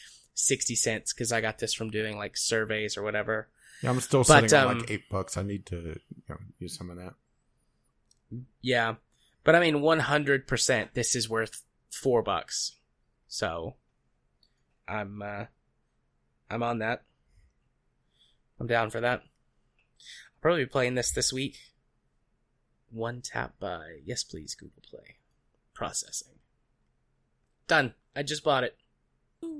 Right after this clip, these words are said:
Speaker 2: Mm-hmm.
Speaker 1: My family payment method is invalid. Huh. I'll fix that later. Yeah. So, the last game,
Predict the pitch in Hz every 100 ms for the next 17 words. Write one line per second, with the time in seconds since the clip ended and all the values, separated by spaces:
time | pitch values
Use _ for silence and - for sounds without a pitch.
0 | 254 _ _ _ _ 120 123 151 - 95
1 | 73 - _ _ _ _ _ _ _ _
2 | _ _ _ _ _ 127 110 - 139 165
3 | 196 190 - 147 156 160 143 147 - 139
4 | 120 - 135 131 123 160 - - - _
5 | _ _ _ _ _ _ _ _ _ _
6 | _ - 117 107 _ _ _ _ 120 -
7 | 117 - 82 98 104 - _ - - -
8 | - - - - - 349 269 - - -
9 | - - - _ _ _ _ - - 185
10 | 117 101 127 - _ _ 139 139 156 226
11 | 285 - 151 123 120 190